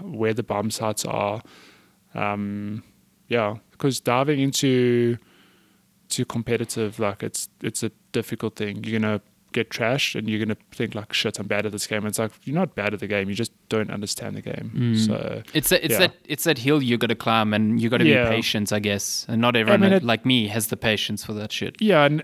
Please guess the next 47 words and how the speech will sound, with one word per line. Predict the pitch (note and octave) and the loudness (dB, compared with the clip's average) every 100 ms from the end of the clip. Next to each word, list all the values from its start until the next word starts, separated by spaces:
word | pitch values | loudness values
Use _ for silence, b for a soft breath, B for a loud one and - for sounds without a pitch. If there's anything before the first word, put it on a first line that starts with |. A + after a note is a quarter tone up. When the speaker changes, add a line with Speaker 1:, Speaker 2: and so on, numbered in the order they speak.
| - | 0
Speaker 1:
it's | E3+ - | 0 0
the | E3 | 0
same | F#3+ G3 F#3 | 4 6 6
with | D3+ | 4
any | - C#3+ C#3+ | 2 0 0
game. | A2+ G#2 G#2+ | 2 2 2
I | A#2 | 2
mean, | A#2+ B2 - _ _ - | 2 0 -4 _ _ -2
you, | D3+ D#3+ | 2 2
you'll, | D3+ D3+ E3 E3 - - _ - - | 2 4 6 4 -2 -20 _ -12 0
like, | C#3+ - - _ - | 2 0 -6 _ -4
let's | B2+ - | -2 -2
take | - B2+ A2+ | 0 0 2
Dark | A2 G#2+ - | 2 2 -2
Souls, | G#2+ G#2 | -4 -2
for | A2 | -4
example, | G#2+ G2+ - A2 | -2 -2 0 -2
or | |
Sekiro, | G#2+ A2+ A2 A2 | 0 2 4 4
Speaker 2:
Mm. | A2+ | 4
Speaker 1:
any | D3 | 2
of | B2+ | 2
those | A#2+ A#2+ | 2 2
games | - A2+ A#2 | 0 -2 0
where | B2 | 2
you'll | B2 B2 | 2 2
play | C#3+ D3+ | 2 2
to | C3 | 2
be | |
like, | A#2+ A2+ | 0 0
"This | B2 - | -2 0
is | D3+ | 0
an | A#2 | 0
awful | - A#2+ - B2+ | 2 0 0 -2
game | A2+ A2+ | 0 0
'cause | G#2+ A#2+ | -2 -2
I | |
just | B2 - | -2 -4
keep | C3 - | -4 -2
dying." | G#2+ G#2 G2+ G#2+ B B | 0 0 -2 -8 B B
Speaker 2:
Mm. | B2 A#2 A2 | 0 2 2
Speaker 1:
But | C#3 | 4
at | |
one | C3 D#3+ | 4 2
point, | F3 F#3 E3+ - | 4 4 4 -2
it | C3 | 0
just | C3 - | 0 0